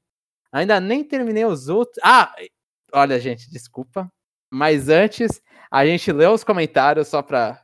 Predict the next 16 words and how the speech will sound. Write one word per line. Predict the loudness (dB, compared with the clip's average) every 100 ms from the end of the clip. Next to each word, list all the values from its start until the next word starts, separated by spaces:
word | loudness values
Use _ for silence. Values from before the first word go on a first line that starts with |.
| _ _ _
pra | -8 -6 -6 -8
os | -6
ouvintes | -4 -4 -8
que, | -14 -8 -8 -8 -12 -20
que | _
comentaram | -6 -2 0 2 4 2
no | -2 -2 -2
Estação | 0 0 -2
sessenta | -8 -12 -8
e | -6
quatro, | -2 -4 -4 -8
né, |
no | -4
nosso | -6 -8 -14 -16 -10
antigo | -10 -4 -4 -2 -4
podcast. | -4 -6 0 2 2 -6